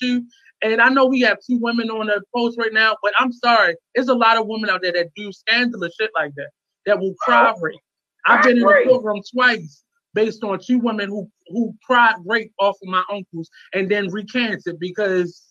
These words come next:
Speaker 1: they was over it at the moment. And it, it was just that simple for them. My uncles could have still been in jail, like, and that was, like, over twenty years ago. It, it's just, I, I,
Speaker 2: I mean, I
Speaker 1: I was
Speaker 2: agree,
Speaker 1: real
Speaker 2: I agree
Speaker 1: uncomfortable.
Speaker 2: with you. I definitely agree with you.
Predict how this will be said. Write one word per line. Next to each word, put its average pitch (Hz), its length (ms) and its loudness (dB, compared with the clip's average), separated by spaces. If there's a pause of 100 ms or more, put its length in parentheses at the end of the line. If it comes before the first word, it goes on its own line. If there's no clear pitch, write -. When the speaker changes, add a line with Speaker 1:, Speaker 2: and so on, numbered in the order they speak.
(1040)
Speaker 1:
they 208 140 2
was 190 200 -2
over 196 320 0
it 165 80 -2
at 165 140 -6
the 165 80 -14
moment. 147 300 -12 (220)
And 202 140 -2
it, 240 240 2
it 247 80 4
was 240 140 2
just 254 220 0
that 247 180 2
simple 285 460 -4
for 175 100 -6
them. 143 160 -10 (1500)
My 262 140 2
uncles 247 340 0
could 262 160 0
have 240 100 0
still 330 340 -4
been 226 160 -2
in 180 160 -6
jail, 160 260 -2
like, 202 280 0
and 226 80 -4
that 285 140 2
was, 254 140 -4
like, 247 220 2
over 240 240 0
twenty 254 280 -4
years 269 300 -2
ago. 160 220 -8 (1300)
It, 247 180 2
it's 247 140 2
just, 247 240 2 (100)
I, 247 200 4 (120)
I, 240 120 4
Speaker 2:
I 370 40 2
mean, 285 100 2 (100)
I - 160 2
Speaker 1:
I 247 40 4
was 247 80 4
Speaker 2:
agree, 302 160 2
Speaker 1:
real 220 160 0
Speaker 2:
I - 160 4
agree 285 280 4
Speaker 1:
uncomfortable. 277 140 6
Speaker 2:
with - 100 -4
you. 262 180 -2 (280)
I 269 160 2
definitely 262 340 4
agree 254 240 4
with 208 220 2
you. 202 200 -6